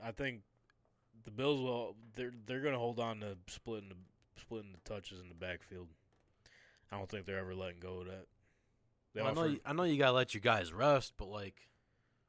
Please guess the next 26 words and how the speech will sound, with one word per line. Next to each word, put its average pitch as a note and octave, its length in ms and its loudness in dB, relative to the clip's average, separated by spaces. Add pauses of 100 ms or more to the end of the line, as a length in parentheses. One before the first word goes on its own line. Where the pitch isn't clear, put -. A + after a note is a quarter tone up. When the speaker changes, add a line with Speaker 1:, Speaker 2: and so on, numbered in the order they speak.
(240)
Speaker 2:
just - 140 -16
get, D3+ 220 -6
just - 160 -12
get D3+ 100 -6
a C#3+ 40 -4
main C#3+ 280 0
guy. B2 460 4
Speaker 1:
Like, B2 120 2
it's C3+ 160 -2
a C#3+ 40 -2
different C3+ 380 0
league C3 240 2
now, A2+ 220 -2
man. B2 360 -4
Like, G2 240 -2 (1000)
we A2+ 100 -6
talked, C#3+ 380 6
uh, B2 140 0
we C#3+ 80 0
talked D#3 240 0
about D3+ 220 6
this C#3+ 120 0
before. D3+ 460 2
Like, A2+ 300 0
years F#3 260 -4
ago, C#3 400 0